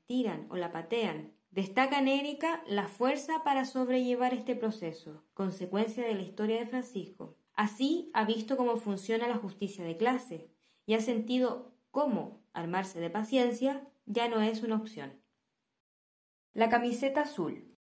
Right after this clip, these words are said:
Ordenar sus dormitorios, revisar sus cosas, mantener todo a la espera del regreso. Esa ha sido una de las formas de acompañarse a diario frente a la ausencia de sus hijos. Pero las tres se relacionan de manera distinta con estos espacios.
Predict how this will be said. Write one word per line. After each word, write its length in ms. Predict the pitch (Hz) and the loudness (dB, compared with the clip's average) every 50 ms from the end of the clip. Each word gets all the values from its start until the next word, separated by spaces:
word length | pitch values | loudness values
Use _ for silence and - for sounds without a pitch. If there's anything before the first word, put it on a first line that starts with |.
| _ _ _ _ _ _ _ _ _ _ _ | _ _ _ _ _ _ _ _ _ _ _
Ordenar 360 | - 220 220 220 240 262 285 | 6 8 8 8 8 6 4
sus 160 | - 311 311 | 4 2 2
dormitorios, 840 | - 294 254 233 220 214 220 220 226 247 254 247 269 285 302 294 - | 4 4 4 4 4 4 6 6 6 6 6 6 6 4 4 2 2
revisar 380 | 226 196 180 175 - 190 190 180 | 0 0 0 0 0 -2 -2 -2
sus 120 | 170 160 | -6 -10
cosas, 640 | - - - 196 214 233 220 - - 247 254 247 - | -14 -4 2 2 4 4 2 2 0 0 0 0 0
mantener 580 | 214 208 196 196 196 202 196 214 220 220 - - | 0 2 2 2 2 2 2 2 2 0 -2 -4
todo 260 | - 233 254 254 294 | -2 0 2 4 4
a 20 | 294 | 2
la 80 | 269 | 2
espera 320 | 220 - - 214 214 226 226 | -2 0 0 4 4 6 6
del 160 | 226 226 226 | 4 4 2
regreso. 560 | 233 226 208 160 143 - - - 143 - - | 2 2 2 0 0 -4 -6 -10 -14 -12 0
Esa 220 | - 262 262 311 302 | 0 2 4 4 2
ha 40 | 302 | 2
sido 400 | 302 269 269 277 285 320 330 - | 2 2 2 4 4 4 2 2
una 240 | 233 247 240 240 | 0 0 0 2
de 80 | 233 220 | 2 4
las 160 | 214 196 202 | 2 2 0
formas 520 | - - 214 220 226 220 233 269 269 - - | 0 2 4 4 4 4 2 0 -2 0 0
de 60 | 214 | 0
acompañarse 720 | 196 202 196 190 190 180 175 175 190 208 220 214 - 190 | 2 2 0 2 2 0 0 2 0 0 0 0 0 -2
a 60 | 165 | 0
diario 460 | 165 170 180 196 214 220 262 302 294 | 2 4 4 4 4 4 4 2 2
frente 360 | - - 214 214 220 220 220 | 0 2 2 2 4 4 4
a 40 | 247 | 4
la 60 | 220 | 4
ausencia 440 | 196 190 - - 202 208 214 214 226 | 2 2 2 0 2 2 2 2 2
de 80 | 220 220 | 2 2
sus 240 | 220 247 220 - 175 | 0 -2 -4 -6 -6
hijos. 480 | 147 - - 139 147 - - - _ _ | -8 -8 -8 -12 -14 -14 -16 -20 _ _
Pero 140 | - 220 226 | 2 2 4
las 200 | 240 220 220 - | 4 2 0 2
tres 360 | 254 277 320 330 - - - | 4 6 6 6 4 -2 -4
se 120 | - 254 | -2 0
relacionan 520 | 240 240 233 226 220 220 233 254 254 262 262 | 2 4 4 4 4 4 2 0 0 2 2
de 60 | 262 | 2
manera 380 | 240 226 214 208 226 233 240 226 | 2 2 2 2 4 4 4 2
distinta 640 | 208 190 - - - 220 240 247 247 - 302 311 311 | 2 0 -4 -4 -4 -2 -2 -2 0 0 -2 -2 0
con 160 | - 269 254 | 0 0 0
estos 300 | 247 233 - 262 247 254 | 0 -2 -2 -6 -8 -8
espacios. 640 | 269 - - 285 247 - - - 156 143 - - - | -10 -4 0 0 0 0 0 -6 -10 -12 -12 -18 -20